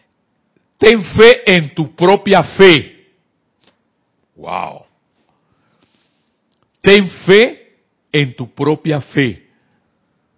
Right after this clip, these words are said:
Mira que no dice, bueno, ok, no, te-, ten, ten la fe divina, ni ten la fe que tiene, no,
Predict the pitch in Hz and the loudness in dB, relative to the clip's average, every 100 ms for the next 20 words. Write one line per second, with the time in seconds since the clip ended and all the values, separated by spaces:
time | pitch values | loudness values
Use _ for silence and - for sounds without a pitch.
0 | _ _ _ _ _ 160 185 165 156 165 | _ _ _ _ _ -2 -2 -2 -2 -2
1 | 156 185 190 _ _ _ _ _ _ _ | -2 -6 -6 _ _ _ _ _ _ _
2 | _ _ _ _ 160 156 233 214 139 139 | _ _ _ _ -6 -4 -2 -2 -4 -12
3 | _ 151 - 190 202 214 190 _ - 185 | _ -8 -4 -4 -4 -10 -14 _ -8 -4
4 | 190 - 208 190 165 196 233 202 180 175 | -4 -2 0 0 0 -4 -2 -4 -4 -6
5 | 131 123 180 190 185 180 - _ _ - | -8 -6 -2 0 -2 -8 -14 _ _ -4
6 | 139 120 - 202 208 - 143 - 175 185 | -2 -2 0 2 2 -2 -8 -4 -2 0
7 | 185 180 165 123 _ 190 392 311 | 0 0 -2 -6 _ -16 -16 -18